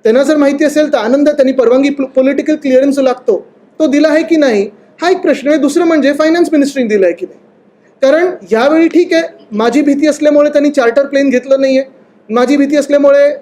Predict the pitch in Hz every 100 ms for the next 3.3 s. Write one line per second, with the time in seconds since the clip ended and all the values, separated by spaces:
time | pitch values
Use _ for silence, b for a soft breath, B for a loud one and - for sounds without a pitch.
0 | - 254 269 277 277 277 - 262 262 277
1 | 262 240 285 277 277 254 262 285 262 285
2 | 285 277 277 277 277 247 240 269 220 -
3 | 294 254